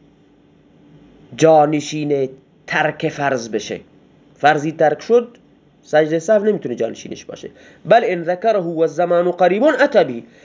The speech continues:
بلکه اگر یادش اومد که فرضی رو ترک کرده و فاصله چندانی نگذاشته بود،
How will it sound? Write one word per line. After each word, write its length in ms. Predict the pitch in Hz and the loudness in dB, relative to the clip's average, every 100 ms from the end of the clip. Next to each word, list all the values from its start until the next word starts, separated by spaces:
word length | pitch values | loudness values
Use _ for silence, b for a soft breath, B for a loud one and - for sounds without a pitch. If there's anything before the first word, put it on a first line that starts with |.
| B B - | B B 4
بلکه 340 | 262 285 240 | 4 4 0
اگر 200 | 220 214 | 2 4
یادش 400 | 226 277 233 208 | 4 4 2 -4
اومد 280 | 208 214 208 | -2 -2 -2
که 200 | 208 190 b b b b | -4 -4 b b b b
فرضی 500 | - 214 214 190 214 | 0 4 4 2 2
رو 120 | 214 | 2
ترک 400 | 208 220 208 - | 2 -2 -2 0
کرده 460 | 214 214 214 226 - b b b b _ _ _ _ - | 2 4 6 4 2 b b b b _ _ _ _ 0
و 180 | 180 | 0
فاصله 580 | 180 - 208 196 220 254 | 2 4 4 6 4 4
چندانی 480 | 254 220 208 214 208 | 2 -2 4 2 2
نگذاشته 640 | 208 208 185 214 202 - | -4 -4 2 2 2 -4
بود، 400 | 220 294 320 320 | -2 2 0 0